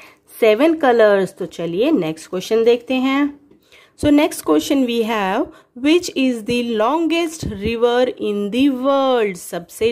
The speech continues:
लंबी नदी कौन सी है वर्ल्ड के अंदर? So सबसे लंबी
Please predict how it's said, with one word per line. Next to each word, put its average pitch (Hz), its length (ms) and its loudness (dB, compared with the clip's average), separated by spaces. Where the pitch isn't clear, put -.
लंबी 226 480 2
नदी 196 440 0
कौन 302 280 0
सी 294 200 -4
है 285 200 0
वर्ल्ड 254 240 0
के 247 100 -2
अंदर? 196 460 0
So 175 100 -6
सबसे 180 360 -6
लंबी 220 600 2